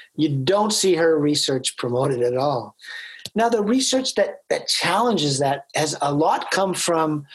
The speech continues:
the lab of a man named Joseph Biederman. Joseph Biederman is sort of,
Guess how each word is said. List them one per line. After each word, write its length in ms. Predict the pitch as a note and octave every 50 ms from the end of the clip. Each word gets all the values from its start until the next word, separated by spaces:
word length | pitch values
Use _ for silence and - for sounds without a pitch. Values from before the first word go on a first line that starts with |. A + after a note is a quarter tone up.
| - - - _ -
the 80 | E3
lab 340 | D#3 D3+ D#3 D#3 D#3+ E3 D#3
of 120 | D#3+ C#3+
a 60 | D3 C#3+
man 300 | C#3+ D3 C#3+ C#3+ C#3+ C#3+
named 240 | C#3 C3 C3 B2+
Joseph 400 | B2+ - C3+ C3+ C3 - - A#2 - _ _ -
Biederman. 500 | D#3 D#3 C3+ A2 G2 F2 - - F2+ F#2+ _ _ _ _ _ - - - - - - - _ _ _ -
Joseph 380 | F3 F#3+ G3 - G3 E3+ C3+
Biederman 640 | E3 F3 G3+ G3+ G#3 G3 F#3+ F#3 F#3 F3+ E3+ F3 E3+ -
is 200 | E3 C#3+ C#3 -
sort 200 | - - D#3+ D3
of, 100 | C#3+ C3